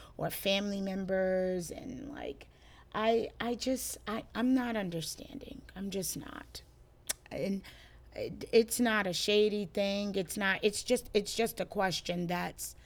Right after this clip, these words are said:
that's being posed. Like, what is all of that about? I don't know.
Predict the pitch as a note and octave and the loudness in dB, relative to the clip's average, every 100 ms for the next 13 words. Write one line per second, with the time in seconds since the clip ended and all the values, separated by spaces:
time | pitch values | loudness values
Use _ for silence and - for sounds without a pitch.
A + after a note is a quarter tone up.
0 | - - F#3 - A3+ G3 F#3 - E3+ - | -6 2 2 4 4 4 4 0 -2 -2
1 | - - - - - - - - - - | -2 -6 -6 -8 -8 -12 -16 -20 -20 2
2 | A3+ A#3+ C4 A3 G3+ G#3 G3 F#3 F3 D#3+ | 6 6 6 6 4 4 4 2 -2 -2
3 | F3 E3 - - - F#3+ F#3 F3+ F3+ - | 0 0 -2 -4 2 4 4 2 0 -2
4 | - | -10